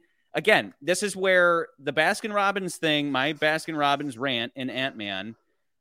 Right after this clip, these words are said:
uh, is legit. It's like, you guys did such a good job of, of, of, of,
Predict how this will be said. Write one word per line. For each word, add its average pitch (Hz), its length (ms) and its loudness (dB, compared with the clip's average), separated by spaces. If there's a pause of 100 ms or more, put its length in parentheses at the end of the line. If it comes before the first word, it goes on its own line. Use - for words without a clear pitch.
uh, 110 320 2 (100)
is 139 260 0
legit. 147 600 0
It's 127 240 -6
like, 143 220 0
you 139 120 -2
guys 156 280 2
did 175 180 -2
such 175 220 -4
a 165 40 -4
good 160 200 0
job 143 360 2
of, 123 380 -2
of, 117 260 -4 (140)
of, 110 180 -6 (220)
of, 104 240 -4